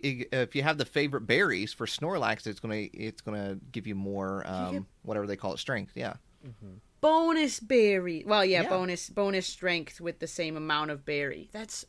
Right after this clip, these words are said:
Speaker 2: wise. You're
Speaker 1: So,
Speaker 2: wise.
Speaker 1: currently on my team, I got Golduck right now. Uh, Golduck's dropping some stuff. Got Golduck, uh, going into Jigglypuff. We got
Speaker 2: Okay.
Speaker 1: Sylveon,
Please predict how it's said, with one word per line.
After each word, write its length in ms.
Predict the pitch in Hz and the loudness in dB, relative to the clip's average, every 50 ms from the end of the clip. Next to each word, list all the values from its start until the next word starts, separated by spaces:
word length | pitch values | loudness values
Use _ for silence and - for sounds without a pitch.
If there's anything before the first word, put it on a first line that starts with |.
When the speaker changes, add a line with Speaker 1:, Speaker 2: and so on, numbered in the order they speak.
| _ - | _ -12
Speaker 2:
wise. 800 | 185 180 160 165 156 139 131 131 135 139 143 - - - - _ _ _ _ _ _ _ _ _ _ _ _ _ _ - | -8 -4 -2 0 2 2 2 0 -2 -4 -6 -8 -10 -12 -14 _ _ _ _ _ _ _ _ _ _ _ _ _ _ -4
You're 180 | 214 254 262 | 0 2 4
Speaker 1:
So, 100 | 117 117 | 4 6
Speaker 2:
wise. 680 | 233 233 233 147 147 147 151 156 156 - - - - - - | 6 6 6 4 4 2 0 0 -2 -4 -8 -12 -12 -14 -8
Speaker 1:
currently 440 | - - 180 202 240 190 202 240 226 | 0 2 4 4 4 4 4 4 4
on 140 | 208 208 202 | 4 4 4
my 120 | 196 175 | 2 2
team, 300 | 170 - - 180 180 165 | 0 0 -2 0 0 2
I 60 | 160 151 | 2 2
got 180 | 143 135 113 117 | 2 2 0 0
Golduck 580 | 110 117 117 139 165 175 208 233 269 285 - - - _ _ _ - _ _ _ _ _ _ _ _ _ _ _ _ _ _ _ _ _ _ _ _ - | -2 0 0 0 2 2 2 2 2 0 -2 -14 -20 _ _ _ -20 _ _ _ _ _ _ _ _ _ _ _ _ _ _ _ _ _ _ _ _ -8
right 200 | - 117 113 82 | -6 -4 -4 -2
now. 340 | 113 107 104 107 117 135 135 - - - - | -2 -2 -2 -2 -2 -4 -6 -10 -18 -16 -14
Uh, 460 | 113 110 107 - - 110 110 107 110 | -14 -12 -12 -10 -8 -8 -6 -6 -6
Golduck's 420 | 107 101 - 107 110 110 110 - | -8 -8 -6 -6 -6 -6 -8 -8
dropping 340 | - 127 113 107 110 - 110 101 | -6 -4 -2 -2 -2 -4 -8 -12
some 140 | - 104 | -12 -12
stuff. 320 | - - 117 107 104 104 - _ _ _ - - - - - - - - - - | -10 -6 -4 -4 -4 -4 -6 _ _ _ -20 -20 -20 -20 -20 -20 -20 -10 -4 -2
Got 120 | 127 113 | -2 0
Golduck, 680 | 120 143 147 156 170 165 165 165 165 165 165 151 - - - | 4 4 6 6 6 8 8 8 8 8 6 4 2 -4 -4
uh, 440 | 131 131 131 127 131 131 131 127 98 | -2 0 2 2 4 4 4 2 0
going 360 | 127 120 135 131 131 135 135 127 | 0 0 0 2 2 2 0 0
into 1000 | 101 127 123 - - - 131 127 120 120 120 117 117 117 120 117 117 117 - - 127 110 | 0 -2 -2 -4 -4 -4 -4 -2 -2 -2 -2 -2 -2 0 0 0 -2 -2 -4 -4 -8 -6
Jigglypuff. 720 | - 127 - 135 143 175 175 147 - 113 98 110 - - - - - - - _ _ _ _ _ _ _ _ _ _ _ _ _ _ - _ _ _ _ _ _ _ - | -4 -2 -2 -2 0 -2 -4 -2 0 0 0 0 0 -4 -8 -20 -20 -20 -20 _ _ _ _ _ _ _ _ _ _ _ _ _ _ -20 _ _ _ _ _ _ _ -4
We 140 | 190 123 | -2 2
got 140 | 123 117 156 | 4 4 4
Speaker 2:
Okay. 100 | 160 175 | 4 2
Speaker 1:
Sylveon, 1000 | 226 - - - - - 143 151 165 165 165 160 147 143 151 156 165 202 294 | 0 -4 -6 -6 -2 0 2 2 2 0 0 0 0 2 0 0 0 -2 -4